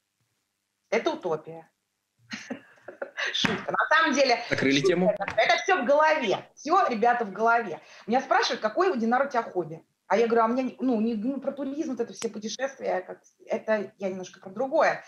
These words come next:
Speaker 1: Для меня, например, бизнес — это хобби. Понимаете, как можно,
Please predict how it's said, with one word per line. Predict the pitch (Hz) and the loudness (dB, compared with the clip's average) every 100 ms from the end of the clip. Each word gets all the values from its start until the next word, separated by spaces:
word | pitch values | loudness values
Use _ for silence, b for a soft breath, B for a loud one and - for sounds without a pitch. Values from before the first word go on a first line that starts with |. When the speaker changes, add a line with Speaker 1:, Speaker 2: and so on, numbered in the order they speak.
| B B | B B
Speaker 1:
Для | 202 | -2
меня, | 254 440 | 2 2
например, | 311 214 233 240 | 0 -2 -2 -2
бизнес — | 185 180 151 - - | -4 -6 -8 -12 -10
это | 156 147 - | -8 -8 -10
хобби. | 160 131 - _ _ _ | -14 -14 -16 _ _ _
Понимаете, | 170 269 359 | -2 0 2
как | 294 294 | 0 2
можно, | 262 262 220 233 220 | 2 2 2 2 2